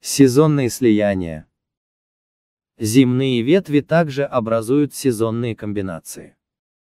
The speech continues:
Среди всех слияний,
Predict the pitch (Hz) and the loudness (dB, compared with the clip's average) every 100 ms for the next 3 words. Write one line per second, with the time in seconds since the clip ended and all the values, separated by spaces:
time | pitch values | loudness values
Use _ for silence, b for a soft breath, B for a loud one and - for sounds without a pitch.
0 | _ _ _ _ _ _ _ _ - 160 | _ _ _ _ _ _ _ _ 0 2
1 | 160 170 - 160 151 - 143 127 123 110 | 4 2 4 2 2 0 2 4 2 -2
2 | 90 90 | -6 -14